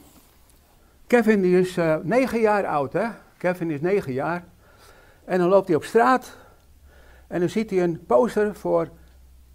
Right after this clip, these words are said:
damesondergoed, lingerie, hè? En Kevin die kijkt ernaar en hey, dan krijgt hij een beetje een lekker gevoel als hij daarnaar kijkt. Dat is raar, dat had hij nog nooit eerder gehad, maar als hij naar die mooie plaatjes kijkt, hè, dat zijn dames in,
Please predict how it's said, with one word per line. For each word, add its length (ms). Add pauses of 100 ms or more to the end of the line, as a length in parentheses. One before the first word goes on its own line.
(200)
damesondergoed, 920 (360)
lingerie, 500
hè? 120 (1040)
En 160
Kevin 380
die 100
kijkt 300
ernaar 420 (680)
en 160
hey, 380 (920)
dan 100
krijgt 240
hij 100
een 60
beetje 300
een 340
lekker 240
gevoel 460
als 120
hij 100
daarnaar 280
kijkt. 420 (880)
Dat 180
is 120
raar, 280
dat 120
had 140
hij 80
nog 160
nooit 200
eerder 260
gehad, 380
maar 180 (460)
als 140
hij 80
naar 180
die 100
mooie 260
plaatjes 420
kijkt, 300
hè, 80
dat 100
zijn 180
dames 300
in, 160